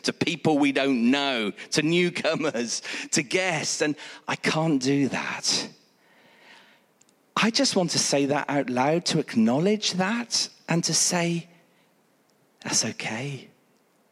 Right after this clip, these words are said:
It's okay." I just wonder, you know, how much pressure do we feel 'cause we've, we're being expected to be like something or do something because someone else is like that or does that, and you're thinking, "But that's not me."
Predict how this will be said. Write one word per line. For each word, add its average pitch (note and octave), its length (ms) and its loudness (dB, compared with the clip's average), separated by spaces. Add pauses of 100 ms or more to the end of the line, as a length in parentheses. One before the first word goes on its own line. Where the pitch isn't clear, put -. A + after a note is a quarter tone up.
It's - 140 -12
okay." - 480 -12 (1500)
I F#3 60 2
just - 260 0
wonder, G3 240 4
you F3+ 120 6
know, E3+ 60 2
how G3+ 120 2
much - 220 -4
pressure G3+ 320 0
do D3+ 180 0
we C#3+ 100 4
feel D3 240 0
'cause B2+ 200 0
we've, C#3 240 2 (480)
we're C#3+ 80 2
being E3+ 180 2
expected - 520 0
to C#3+ 80 -2
be D#3 240 0
like C3+ 280 2
something A#2 480 2
or A2+ 100 2 (200)
do D#3+ 180 0
something B2+ 680 2 (180)
because C3 220 0
someone D3 280 2
else C#3+ 280 0
is G#2+ 100 -4
like G#2 280 0
that G2+ 300 -2
or G#2+ 120 0
does G#2 320 -2
that, G2+ 280 -2
and B2 200 2
you're A2+ 80 0
thinking, C3 400 0
"But - 200 -6
that's G#2 280 -2
not F#3 240 0
me." E3+ 640 -2